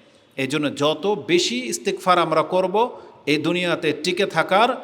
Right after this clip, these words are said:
একটা উপায় হচ্ছে ইস্তিগফার, মানে আল্লাহর কাছে ক্ষমা চাওয়া। এই আয়াতটি আপনি সূরা আনফাল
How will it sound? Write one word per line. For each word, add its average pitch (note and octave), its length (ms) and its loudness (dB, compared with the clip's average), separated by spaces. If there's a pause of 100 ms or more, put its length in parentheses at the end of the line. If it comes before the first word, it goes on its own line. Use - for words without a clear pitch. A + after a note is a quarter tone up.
(260)
একটা C#3+ 280 0
উপায় G3+ 360 0
হচ্ছে F3 300 -2
ইস্তিগফার, C3+ 640 -2 (300)
মানে C#3+ 120 2
আল্লাহর D#3 260 0
কাছে F3+ 340 -2 (200)
ক্ষমা D3+ 320 2
চাওয়া। G#2+ 280 -4 (1200)
এই F3 140 6
আয়াতটি G#3 440 4
আপনি F#3 240 0
সূরা F3+ 220 0
আনফাল D#3+ 500 2